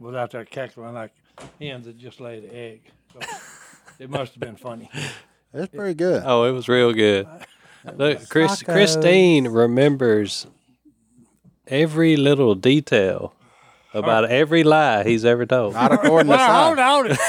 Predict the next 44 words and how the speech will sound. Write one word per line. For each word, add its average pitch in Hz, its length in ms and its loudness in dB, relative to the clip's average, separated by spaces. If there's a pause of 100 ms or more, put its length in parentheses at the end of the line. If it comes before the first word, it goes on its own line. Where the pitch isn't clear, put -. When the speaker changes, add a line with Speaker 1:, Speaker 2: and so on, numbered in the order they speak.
(140)
Speaker 1:
No, 190 240 4
Speaker 2:
Not 247 180 2
Speaker 1:
no. - 40 2
Speaker 2:
according 185 340 2
to 170 80 0
Si. 202 100 -2
Speaker 1:
No, 240 120 4
no. 240 440 2 (100)
That's 202 240 0
what 220 120 2
I 220 140 4
was 208 80 -6
fixing 254 200 -2
to 277 80 2
Speaker 2:
She 269 60 6
Speaker 1:
say. 196 80 2
Speaker 2:
got 175 180 2
it 110 60 0
wrong. 175 260 2
Speaker 1:
Hey, 247 220 2
there's, 170 400 0 (120)
there's, 202 320 2
Speaker 3:
Uh. 165 240 -4 (300)
Speaker 1:
I, 214 440 0
I've 202 100 -4
been 220 160 0
corrected. 190 520 -2 (280)
I 175 140 0
used 240 320 -2
to 175 100 -8
say 190 240 2
there's 165 240 0
two 226 240 -2
sides 208 360 2
of 190 100 -6
a 175 60 -4
story. 226 560 -4 (520)
Martin 202 480 0
<laughs> - 260 -16
has 165 240 -4
informed 196 460 0
me, 170 120 0
no, 180 300 2
there's 185 440 0